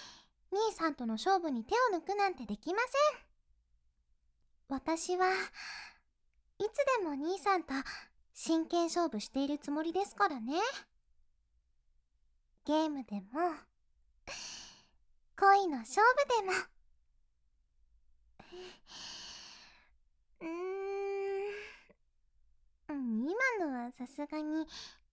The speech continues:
ちょっと恥ずかしいですね。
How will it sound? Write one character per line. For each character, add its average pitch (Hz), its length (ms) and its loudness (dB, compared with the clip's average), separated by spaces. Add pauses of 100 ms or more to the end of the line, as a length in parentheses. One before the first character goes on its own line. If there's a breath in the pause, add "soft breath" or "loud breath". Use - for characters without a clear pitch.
(320)
ち - 120 -6
ょ 622 40 0
っ 640 120 -10
と 415 340 2
恥 269 220 -8
ず 330 80 -2
か 330 160 -6
し - 180 -6
い 427 60 -2
で 440 100 0
す 349 160 -8
ね。 339 260 -4